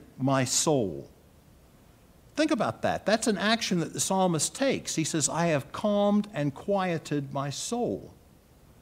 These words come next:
You have to work at that. That isn't something that comes naturally. The other is what comes naturally, right? For us to get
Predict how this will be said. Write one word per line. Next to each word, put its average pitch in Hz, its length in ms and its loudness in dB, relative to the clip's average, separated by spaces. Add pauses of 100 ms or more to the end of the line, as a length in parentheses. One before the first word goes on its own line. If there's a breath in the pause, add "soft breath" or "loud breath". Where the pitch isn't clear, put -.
(100)
You 247 100 6
have 302 120 8
to 160 60 4
work 262 240 6
at 170 140 -2
that. - 300 -2 (460)
That 247 140 8
isn't 233 220 6
something 202 300 6
that 156 100 2
comes 175 260 2
naturally. 175 640 0 (260)
The 151 140 4
other 254 400 12
is 127 120 4
what 135 220 4
comes 117 300 2
naturally, 120 480 0
right? 147 360 2
For 143 160 6
us 151 140 4
to 135 120 -2
get 143 300 0